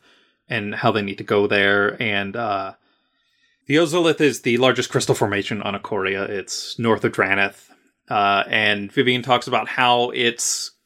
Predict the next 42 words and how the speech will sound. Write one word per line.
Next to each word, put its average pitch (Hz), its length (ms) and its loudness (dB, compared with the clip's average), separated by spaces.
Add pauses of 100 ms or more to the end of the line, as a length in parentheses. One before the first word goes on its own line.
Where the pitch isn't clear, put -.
kind 170 380 0
of 147 320 0
a 120 580 2
central 139 440 2
hub 127 500 2
of 120 340 0
the 110 140 0
nexus 113 480 0
of 113 180 -4
crystals 120 760 0
throughout 107 400 2
the 117 100 -4
entire 104 520 0
pl-, - 260 -20 (140)
plane. - 380 -8 (600)
And 101 400 0 (220)
I, 120 180 2 (100)
I 131 80 4
think 175 200 -4
the 160 80 0
idea 135 280 2
is 113 120 -2
that 131 120 0
the 117 60 -4
crystals 117 400 0
kind 113 200 -2
of 104 100 -2
grow 107 800 2 (100)
and 101 320 -6
help 107 380 -2 (480)
either 135 180 8
grow 123 420 0
near 120 400 2
or 113 280 0
help 113 240 0
direct 110 320 2
ley 117 180 2
lines. 131 600 -2 (260)
They're, 107 240 2
they're 110 180 2
kind 120 220 0
of 110 360 -2